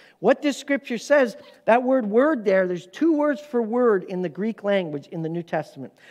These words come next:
One is the logos word. That's the written word. That's as you read it, you can grow in faith. But this word here is rhema.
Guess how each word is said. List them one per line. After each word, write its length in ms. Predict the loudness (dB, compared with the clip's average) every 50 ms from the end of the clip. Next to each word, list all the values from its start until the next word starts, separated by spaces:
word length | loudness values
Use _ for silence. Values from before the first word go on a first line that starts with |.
| -20 -20 _ -6
One 320 | -2 0 2 2 2 0
is 140 | -2 -4 -4
the 100 | -4 -2
logos 480 | 2 2 2 2 2 0 -2 -2 -4
word. 220 | -6 -8 -8 -6 -4
That's 260 | -4 -4 -4 -4 -8
the 140 | -8 -6 -2
written 340 | 0 0 0 0 -2 -4 -2
word. 260 | -2 -2 -2 -4 -6 -12 -20 _ _
That's 200 | -10 -10 -6 -2
as 200 | -2 -2 -2 -2
you 120 | -4 -4 -4
read 300 | -2 -2 -2 0 0 0
it, 260 | -2 -2 -6 -14 -20 -20 _ _
you 100 | -14 -12
can 220 | -8 -6 -6 -6 -6
grow 320 | -2 0 2 2 2 0
in 140 | -2 -4 -6
faith. 300 | -6 -6 -4 -4 -4 -6 -10 -18 -20 -20 _ _ _ -10
But 140 | -10 -10 -10
this 480 | -14 -16 -4 -2 0 0 0 -2 -4
word 260 | -4 -2 0 0 0 -2
here 540 | -4 -6 -6 -4 -2 -2 -2 -2 -4 -6 -8
is 200 | -10 -10 -10 -12
rhema. 640 | -14 -14 -12 -8 -6 -6 -6 -6 -6 -6 -8 -8 -10